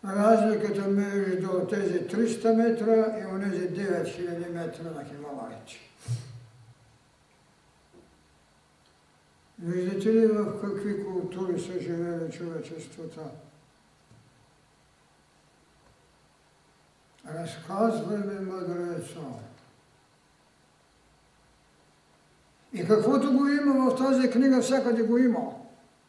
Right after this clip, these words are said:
Но каквото няма в нея, никъде го няма. Ето ви това, което наричам мирово съзнание. Свръхсъзнание е такова, ето е тяхната,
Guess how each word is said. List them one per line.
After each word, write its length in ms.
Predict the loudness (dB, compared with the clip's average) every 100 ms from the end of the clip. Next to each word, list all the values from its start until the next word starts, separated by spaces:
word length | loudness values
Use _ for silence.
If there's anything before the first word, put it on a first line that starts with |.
| _ _ _ _ -16
Но 160 | -14
каквото 520 | -12 -14 -8 -6 -4 -6
няма 640 | -6 -2 -2 2 2 4
в 80 | 4
нея, 380 | 6 6 6
никъде 420 | 4 4 2 2 0
го 180 | -6
няма. 540 | -6 -4 -6 -6 -8 -10 -14 -20 _ _ _ _ _ _ _ _ _ _ _ _ _ -4
Ето 180 | -2 0
ви 140 | 0
това, 280 | 2 4 4
което 320 | 4 2 0
наричам 800 | 0 0 -2 -2 -4 -6 -6 -8 -10 -14 -18 -20 -20 _ _ _ _ -14 -8 2
мирово 540 | 6 8 6 2 -4
съзнание. 880 | -8 -8 -6 -6 -6 -6 -6 -8 -10 -12 -14 -20 -20 _ _ _ _ _ -20 -20 -20
Свръхсъзнание 1200 | -12 -4 0 2 2 2 2 6 6 6 6 6 6
е 160 | 4
такова, 480 | 2 -2 -2 -2 -2
ето 120 | -2
е 160 | -4 -4
тяхната, 720 | -4 -4 -6 -10 -12 -8 -8